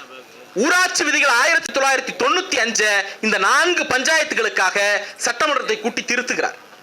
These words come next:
ஊராட்சி விதிகளை திருத்தி தமிழ்நாடு முழுக்க மத்த எல்லா பஞ்சாயத்துக்கும் ரோஸ்டர் செட்டில் ஆகும், இந்த நான்கு பஞ்சாயத்துகளுக்கு மட்டும் ரோஸ்டர் கிடையாது. தொடர்ந்து அது பட்டியலின, அ, இடங்களாகவே தொடரும்னு ஒரு உத்தரவை பிறப்பித்து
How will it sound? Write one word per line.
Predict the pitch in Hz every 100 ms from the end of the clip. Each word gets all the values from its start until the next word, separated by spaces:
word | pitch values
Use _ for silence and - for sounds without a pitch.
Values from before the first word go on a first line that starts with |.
| - -
ஊராட்சி | 214 302 359 349 -
விதிகளை | 294 262 247 196
திருத்தி | - 202 - - 262 453 - - -
தமிழ்நாடு | 214 320 349 320
முழுக்க | 294 330 359
மத்த | 294 247 294
எல்லா | 277 320
பஞ்சாயத்துக்கும் | 277 285 311 - 311 277
ரோஸ்டர் | 311 - 254
செட்டில் | 240 220 269
ஆகும், | 208 202 247 247 - -
இந்த | 226 214
நான்கு | 233 330 311
பஞ்சாயத்துகளுக்கு | 262 269 311 302 214 233 -
மட்டும் | 208 208 294 427 - - -
ரோஸ்டர் | 262 311 - 294
கிடையாது. | 220 240 226 202 202 202 - -
தொடர்ந்து | 240 262 311 339 359
அது | 269 254
பட்டியலின, | 240 - 330 294 277
அ, | - - - - - 170 170
இடங்களாகவே | 196 285 269 233 214 220 277 -
தொடரும்னு | 247 302 302 285 330
ஒரு | 254 196 180
உத்தரவை | 196 240 285 247
பிறப்பித்து | 190 190 180 160 - 196 208